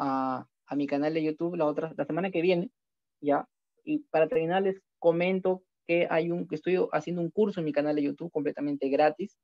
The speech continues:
Ya subí un video que es de replicación, y estructura del virus. Ya subí el otro video que es de transmisión, todas las vías de transmisión, aerosoles y todo lo que hay que hablar.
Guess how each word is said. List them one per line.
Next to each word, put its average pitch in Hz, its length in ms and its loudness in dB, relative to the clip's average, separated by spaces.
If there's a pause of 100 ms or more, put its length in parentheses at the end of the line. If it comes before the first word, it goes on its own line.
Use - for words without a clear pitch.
(420)
Ya 151 180 4
subí 156 420 0
un 156 120 -2
video 151 260 6
que 151 100 0
es 147 60 4
de 147 60 4
replicación, 143 760 -2 (460)
y 147 80 -2
estructura 147 400 0
del 139 180 2
virus. 190 460 -2 (160)
Ya 147 80 -4
subí 147 240 -2
el 147 80 2
otro 147 180 2
video 143 240 2
que 143 100 -2
es 143 60 2
de 147 60 2
transmisión, 143 720 -2 (420)
todas 156 160 4
las 143 120 2
vías 151 160 4
de 151 100 2
transmisión, 143 560 2
aerosoles 139 600 0
y 143 40 -12
todo 147 160 -2
lo 143 100 -2
que 135 180 -6
hay 131 80 -6
que 139 100 -4
hablar. 143 220 -2